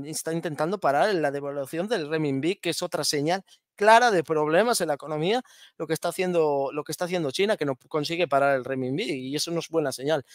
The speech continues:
Y evidentemente que creo que ya la respuesta, pues, depende de muchas cosas. Y evidentemente si tienes una divisa de reserva mundial que es deflacionaria, es decir, se está volviendo escasa,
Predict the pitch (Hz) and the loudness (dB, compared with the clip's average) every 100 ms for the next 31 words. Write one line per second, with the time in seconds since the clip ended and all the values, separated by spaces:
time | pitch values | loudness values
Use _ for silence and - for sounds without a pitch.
0 | - - - 156 160 165 165 165 160 185 | -20 -20 -6 -2 2 4 4 2 2 0
1 | 165 170 160 147 139 139 131 131 131 135 | 0 2 2 2 4 6 4 2 -2 -4
2 | 131 - 117 - 156 156 _ - 139 - | -6 -6 -6 0 2 2 _ -10 -2 -2
3 | - 135 - 151 165 143 139 117 - 175 | 0 -2 2 2 2 0 -2 -4 -4 -4
4 | 151 110 147 143 143 156 156 151 139 127 | -4 -6 -6 -2 0 0 0 0 -2 -6
5 | 131 151 139 151 147 143 147 147 139 143 | -6 -4 -2 -2 -2 -2 -2 0 0 -2
6 | 156 147 143 143 139 - - - - 165 | -2 -2 0 2 2 0 -12 -20 -2 2
7 | 170 165 156 - 160 151 117 110 - _ | 4 6 4 4 4 6 4 -2 -12 _
8 | _ _ _ - 143 143 143 143 170 165 | _ _ _ 0 0 2 0 4 6 6
9 | 160 160 151 - 131 - | 4 2 2 4 2 2